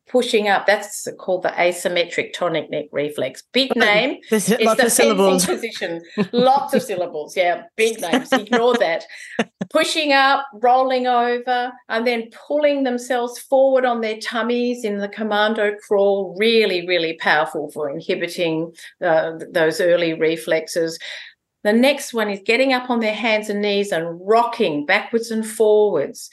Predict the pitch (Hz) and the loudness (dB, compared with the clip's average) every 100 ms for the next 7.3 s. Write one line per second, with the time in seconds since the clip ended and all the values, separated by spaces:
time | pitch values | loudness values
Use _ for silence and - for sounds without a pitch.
0 | - - _ - 262 269 254 247 - - | -20 -20 _ -2 0 0 0 0 -2 -2
1 | 208 170 - 233 214 - 180 196 214 254 | -2 -2 -2 0 2 0 -2 0 2 2
2 | 208 165 147 160 156 151 151 156 - - | 2 0 -2 -4 -2 -4 -4 -8 -8 -10
3 | 139 151 160 - - 285 302 - 277 269 | -8 -6 -6 -6 0 2 2 2 2 2
4 | 311 302 - - _ _ _ _ _ _ | 2 2 0 -12 _ _ _ _ _ _
5 | _ _ _ _ _ _ _ - 202 185 | _ _ _ _ _ _ _ -4 0 2
6 | 165 175 208 247 - - 320 285 196 156 | 0 0 2 2 0 -4 -4 -2 0 0
7 | 151 - | -2 -8